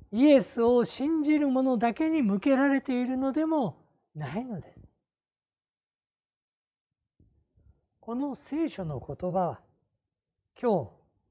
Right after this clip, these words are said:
あなた方が耳にしたとき、実現した」とは、私たちが御言葉を聞いた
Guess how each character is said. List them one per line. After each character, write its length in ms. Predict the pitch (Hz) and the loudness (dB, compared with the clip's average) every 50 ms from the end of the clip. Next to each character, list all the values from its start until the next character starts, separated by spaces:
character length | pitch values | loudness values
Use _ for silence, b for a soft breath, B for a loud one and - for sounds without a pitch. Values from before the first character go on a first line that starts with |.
| _ - - | _ -10 -4
あ 120 | 202 208 | 0 2
な 140 | 220 247 240 | 4 4 4
た 140 | 262 254 233 | 4 4 4
方 240 | 247 247 254 240 | 4 4 4 2
が 140 | 226 247 240 | 2 2 2
耳 260 | 233 247 247 262 269 | 2 2 2 4 4
に 140 | 247 226 190 | 4 4 2
し 80 | - - | 0 -2
た 100 | 220 185 | -4 -4
と 140 | - 180 170 | -2 -4 -6
き、 180 | - - - _ _ _ _ _ _ _ _ | -6 -10 -20 _ _ _ _ _ _ _ _
実 320 | - 214 202 - - 311 277 | -8 -8 -6 -2 0 0 2
現 320 | 294 285 269 254 214 - | 4 4 2 2 0 -4
し 80 | - - | -6 -6
た」 180 | - 165 - - _ _ _ _ _ _ _ _ _ _ | -6 -6 -6 -8 _ _ _ _ _ _ _ _ _ _
と 160 | - 294 294 247 | -12 -10 -8 -8
は、 120 | 175 - - _ _ _ _ _ _ _ _ _ _ _ _ _ _ _ _ _ _ _ _ _ _ _ _ _ _ _ _ _ _ | -8 -10 -12 _ _ _ _ _ _ _ _ _ _ _ _ _ _ _ _ _ _ _ _ _ _ _ _ _ _ _ _ _ _
私 360 | - 208 214 - 285 262 - | -6 0 4 6 6 6 6
た 100 | - 254 | 4 0
ち 160 | - - 277 254 | 0 2 4 6
が 140 | 269 269 | 8 8
御 60 | 262 254 | 6 4
言 100 | 262 - | 0 -2
葉 420 | - 285 - 311 294 285 277 269 | -2 -2 0 2 2 4 4 2
を 120 | 269 254 | 2 0
聞 260 | 247 - - 262 254 233 | -4 -6 -6 -4 -4 -4
い 40 | |
た 380 | - - 240 226 226 226 220 - | -2 -2 -2 -2 -2 -2 -6 -8